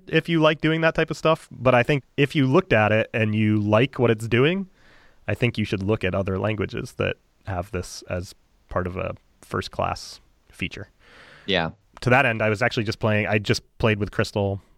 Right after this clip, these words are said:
Speaker 1: last week here at Thoughtbot. We have, uh, Paul Smith, who works with me, is very interested in Crystal and has been writing a little web framework. We'll have to have him on to talk about it. I don't wanna spoil too much of it, but we did a little workshop in it, and it was, like, it's the first time beyond, like, just playing with it in a browser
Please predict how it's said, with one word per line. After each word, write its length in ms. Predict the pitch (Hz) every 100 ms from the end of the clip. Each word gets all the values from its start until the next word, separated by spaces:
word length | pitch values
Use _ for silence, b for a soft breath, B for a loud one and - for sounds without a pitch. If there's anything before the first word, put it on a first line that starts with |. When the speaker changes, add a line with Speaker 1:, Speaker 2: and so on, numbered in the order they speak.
| -
Speaker 1:
last 260 | 98 101 113
week 180 | 107 -
here 420 | 113 95 95 123
at 160 | 101 -
Thoughtbot. 400 | 104 - 95 92
We 80 | 98
have, 180 | 95
uh, 200 | 95 95
Paul 220 | 101 113 104
Smith, 300 | 104 98 -
who 160 | 101 101
works 260 | 104 -
with 160 | 104 98
me, 140 | 98
is 160 | 107 -
very 360 | 117 104 101
interested 480 | - 104 107 - 107
in 220 | 104 104
Crystal 380 | - 123 - 120
and 80 | 104
has 100 | 101
been 160 | 101 101
writing 380 | 101 101 104 - B B B B
a 40 | 123
little 180 | 139 135
web 160 | 135
framework. 280 | 139 135 131
We'll 100 | 131
have 100 | 143
to 80 | 147
have 100 | 127
him 100 | 107
on 220 | 101 110 -
to 100 | -
talk 200 | 104 107
about 180 | 110 110
it. 80 | - -
I 100 | 110
don't 80 | 101
wanna 160 | 101 95
spoil 280 | - 101 104
too 120 | 104
much 180 | 107 113
of 60 |
it, 100 | 117
but 160 | 101 98
we 100 | 113
did 100 | 104
a 60 | 107
little 200 | 110 104
workshop 400 | 104 - 98 -
in 60 | 98
it, 120 | -
and 140 | 110
it 80 | 110
was, 240 | 123 - 139
like, 240 | 120 -
it's 100 | -
the 80 | 131
first 180 | 143 -
time 280 | 131 117 117 107
beyond, 460 | 107 107 107 110 101
like, 180 | 98
just 180 | - -
playing 280 | - 101 101
with 120 | 98
it 80 | 98
in 80 | 95
a 60 |
browser 440 | 87 95 101 110